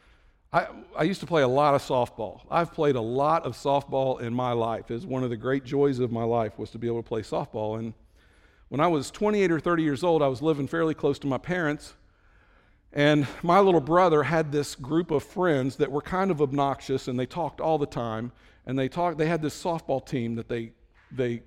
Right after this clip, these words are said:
had, and they were just obnoxious. And my team was in their league.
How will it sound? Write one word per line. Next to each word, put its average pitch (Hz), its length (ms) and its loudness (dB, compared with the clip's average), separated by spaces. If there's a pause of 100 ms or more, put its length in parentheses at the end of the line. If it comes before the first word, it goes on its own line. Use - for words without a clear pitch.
had, 120 380 -4
and 117 200 -4 (540)
they 156 240 -2
were 180 100 2
just 220 280 -4
obnoxious. 127 840 -8
And 131 220 -2
my 185 320 2
team 151 560 0
was 135 180 0
in 139 220 2
their 147 220 6
league. 135 520 0